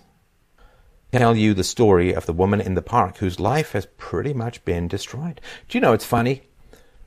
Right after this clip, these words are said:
It was back in twenty thirteen that that woman was the first scalp that the Twitter mob got. The woman who was flying to South Africa,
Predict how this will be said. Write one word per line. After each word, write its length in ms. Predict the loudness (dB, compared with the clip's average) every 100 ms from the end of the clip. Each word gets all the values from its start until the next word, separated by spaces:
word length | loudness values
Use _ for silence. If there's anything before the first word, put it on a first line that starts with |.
| 0
It 160 | 2 2
was 140 | 0
back 320 | 0 -2 0 -2
in 60 |
twenty 300 | 0 0 0
thirteen 500 | 0 0 2 0 2
that 120 | 0
that 160 | 0 0
woman 260 | 0 2 0
was 140 | -2
the 100 | -6
first 600 | -8 2 4 4 0 -12 -10
scalp 460 | -8 0 2 2 -2
that 120 | -8
the 80 | -6
Twitter 300 | -4 0 2
mob 240 | 2 2
got. 300 | 0 -2 -4 _ _ _ _ _ _ _ _ _ _ _ _ _ _
The 140 | 0 4
woman 240 | 4 4
who 140 | 2
was 180 | 2 0
flying 280 | 0 0 0
to 160 | -2 -2
South 220 | 0 0
Africa, 500 | 0 -2 -2 -2 -4